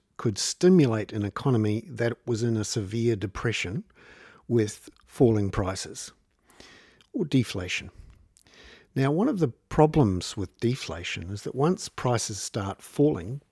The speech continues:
people are very reluctant to spend. And if, for example, you had some major shock where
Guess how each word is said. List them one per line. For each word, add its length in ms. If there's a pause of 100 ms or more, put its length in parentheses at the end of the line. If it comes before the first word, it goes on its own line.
(100)
people 440
are 80
very 280
reluctant 580
to 100
spend. 600 (680)
And 140
if, 60
for 140
example, 480
you 120
had 160
some 260
major 320
shock 480
where 400